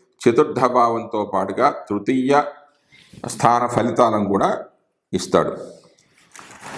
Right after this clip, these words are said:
అవి ఏమిటంటే ధనధాన్య వృద్ధి, బుద్ధి బలము, కార్య సాధన, అనుకున్న పనులు కావడం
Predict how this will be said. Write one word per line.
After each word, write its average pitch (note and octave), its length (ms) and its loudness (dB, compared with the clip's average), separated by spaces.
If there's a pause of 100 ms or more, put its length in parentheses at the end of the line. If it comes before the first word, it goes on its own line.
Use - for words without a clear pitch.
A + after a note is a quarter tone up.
(140)
అవి B2 220 6
ఏమిటంటే B2 760 2
ధనధాన్య B2 600 2
వృద్ధి, G2+ 580 -2 (320)
బుద్ధి G2 340 2
బలము, G2+ 600 -2 (600)
కార్య B2 440 4
సాధన, G2 500 2
అనుకున్న G#2+ 480 0
పనులు F#2 260 -2
కావడం F#2 380 -4